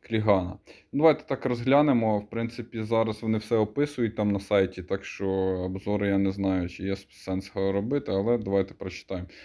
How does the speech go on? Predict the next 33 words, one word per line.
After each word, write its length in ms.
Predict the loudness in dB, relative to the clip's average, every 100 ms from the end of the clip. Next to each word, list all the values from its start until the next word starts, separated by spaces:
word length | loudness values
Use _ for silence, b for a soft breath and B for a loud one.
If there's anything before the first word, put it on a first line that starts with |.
| B B
Ну, 200 | -4 -2
що 200 | 0 2
вона? 220 | 4 2
Синій 440 | 0 0 2 4 4
Ланністер, 600 | 4 4 2 0 -4 0
е, 520 | 0 0 0 0 0
дуже 360 | -2 -2 -2 -4
пов-, 260 | -4 -6 -2
ну, 180 | 0 0
не 140 | 0
дуже, 220 | 0 -2 -2
просто 360 | -4 -4 -6
повільна. 680 | -2 0 2 2 2 2 -2 B B B B
Що 140 | -6 -2
вона 240 | 0 0
значить? 380 | 0 -2 -2 -4
Що 140 | -2
мені 240 | 0 2 2
імпонує 520 | 2 2 2 2 2
в 80 | 2
Ланністерах 540 | 0 -2 -6 -8 -6
і 60 | -8
що 140 | -6
я 100 | -6
хочу 280 | -6 -8 -6
її 580 | -4 -4 -2 -2 -2 -4
про-, 640 | -6 -4 -2 -2 -2 -6 -6
прокачати, 880 | -4 -4 -2 0 0 -2 -6 -4
от 200 | -4 -4
мені 180 | -4 -4
сподобався 560 | -4 -6 -2 -2 -2 -4
дуже 220 | -6 -6
Кліган, 400 | -4 0 0 0